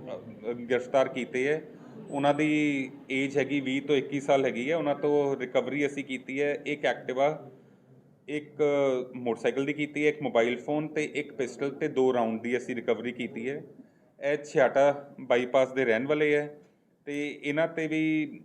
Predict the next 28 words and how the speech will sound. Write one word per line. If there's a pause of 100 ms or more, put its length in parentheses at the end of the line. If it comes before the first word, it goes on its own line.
(120)
ਆਪਣਾ
ਵੱਖ-ਵੱਖ
ਮੁਕੱਦਮੇ
ਦਰਜ
ਹੈਗੇ
ਹੈ। (640)
ਅਹ,
ਤਿੰਨ
ਸੌ
ਸੱਤ
ਦੇ
ਵੀ
ਹੈਗੇ
ਹੈ
ਤੇ
ਤਿੰਨ
ਸੌ
ਉਨਾਸੀ
ਬੀ
ਦੇ
ਵੀ (360)
ਹੈਗੇ,
ਤੇ
basically
ਇਹ
ਨਸ਼ੇੜੀ
ਹੈਗੇ
ਹੈ।